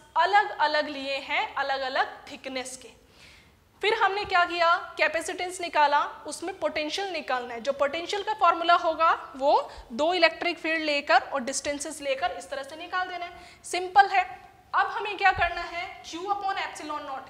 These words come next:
A epsilon naught, वो हमें common ले, ले लेना है यहाँ पर। V potential हमने यहाँ पर पुट किया, Q से Q cancel out, A epsilon naught बच रहा है। तो ये हमारे पास final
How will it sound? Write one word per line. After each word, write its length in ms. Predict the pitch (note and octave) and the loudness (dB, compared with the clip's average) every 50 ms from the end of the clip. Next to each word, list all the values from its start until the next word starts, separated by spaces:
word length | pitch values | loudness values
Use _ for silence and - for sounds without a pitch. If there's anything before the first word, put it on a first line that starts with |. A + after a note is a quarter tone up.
| - - | -14 -10
A 100 | D4+ E4+ F4+ | -8 -4 -4
epsilon 480 | D#4 - - - D#4 C4+ C4 B3 A#3+ A#3+ | -4 -4 -4 -10 -12 -12 -12 -12 -12 -14
naught, 220 | A3+ A3+ A3+ - - - | -16 -18 -18 -20 -14 -2
वो 100 | C4+ D#4+ | -2 0
हमें 260 | F4 E4+ D#4+ E4+ E4+ E4 | 0 0 -4 -6 -6 -4
common 260 | D4 C4+ C4 D4 E4 | -4 -4 -2 -4 -4
ले, 220 | F4 E4+ E4 D#4+ D#4 | -2 -4 -4 -4 -2
ले 160 | D4+ D4+ D4+ | -2 -2 0
लेना 200 | D4+ D#4 D#4+ D#4+ | 0 0 0 0
है 120 | E4 E4 | 0 0
यहाँ 220 | D#4+ D#4+ D#4+ D#4+ D#4+ | -2 -2 -2 -2 -2
पर। 280 | - G4 G4 - - - - - - - - - | -2 -2 -4 -4 -12 -18 -20 -20 -20 -20 -16 -12
V 100 | C#4+ D#4 E4 D#4+ | -12 -12 -8 -8
potential 440 | C#4 - - C4 C4+ B3 D#4 D#4+ | -10 -8 -8 -10 -12 -10 -12 -10
हमने 220 | E4+ - D4 D4+ D#4 | -10 -10 -10 -12 -10
यहाँ 220 | D#4 D4+ D#4 D4+ | -8 -6 -6 -4
पर 120 | D#4 E4 D#4 | -4 -6 -8
पुट 220 | - D#4+ D#4 - | -8 -10 -14 -12
किया, 360 | - D#4 D#4 E4+ - - - | -12 -6 -4 -4 -4 -4 -6
Q 160 | - D#4+ D4 | -10 -12 -12
से 140 | D4 - C#4 | -10 -12 -14
Q 200 | C#4+ - D#4 D#4 - | -12 -12 -14 -10 -8
cancel 280 | D4+ C4 C4 C4 C#4+ D4+ | -8 -8 -8 -10 -6 -4
out, 280 | D#4+ G4 - - - | -4 -4 -4 -6 -10
A 180 | - D4 D#4 E4 | -6 0 2 2
epsilon 400 | D#4 D4 D#4+ - D#4 D4 D4 C#4+ | 2 2 0 -6 -6 -2 -2 0
naught 240 | C#4+ C#4+ C#4 B3 A3 | 0 0 -2 -2 -4
बच 160 | A#3 A3 - | -10 -12 -12
रहा 100 | - A3+ | -16 -16
है। 60 | - - - - - - - - _ - | -18 -20 -20 -20 -20 -20 -20 -20 _ -12
तो 60 | F#4+ | -10
ये 260 | F4 C#4 B3 D4 F#4+ A#4 | -10 -8 -8 -8 -8 -8
हमारे 340 | A4+ A4+ F#4+ F#4+ F#4 F4+ G4 | -8 -6 -4 -4 -4 -4 -4
पास 320 | F#4+ - F4+ G4 G4 - - - - | -4 -2 -2 -2 -2 -6 -12 -6 -4
final 380 | D#4+ D#4+ E4 G4+ G#4+ A#4+ B4 | -2 -2 -2 -4 -4 -6 -6